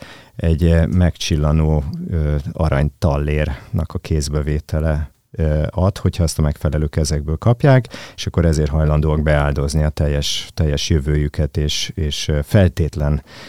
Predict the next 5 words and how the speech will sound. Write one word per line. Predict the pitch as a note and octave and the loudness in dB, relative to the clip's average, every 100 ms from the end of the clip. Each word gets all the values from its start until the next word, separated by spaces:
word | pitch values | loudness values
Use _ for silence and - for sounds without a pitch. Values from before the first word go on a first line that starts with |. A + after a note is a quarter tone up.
| - - | -18 -6
ö, | D#2 D2 D2 D2 D2+ F#2+ - | 0 2 2 0 0 -4 -2
hív-, | F2+ D#2 - B2 - | 2 2 -2 -10 -6
hívvé | F#2 E2 D2 D#2 D#2 E2 D2+ D#2+ E2 D2+ D#2+ D#2 - | 0 0 0 -2 -2 0 0 0 -2 -2 0 0 0
avanzsálódni. | E2+ D2+ D2+ D2+ D2 D2+ D#2 D#2 D2 F2 G#2+ A#2 - - - - - - - - | -2 0 0 0 0 -2 0 -2 0 2 2 0 -6 -20 -20 -20 -20 -20 -18 0
Ö, | G2+ F#2+ F#2 | 4 6 8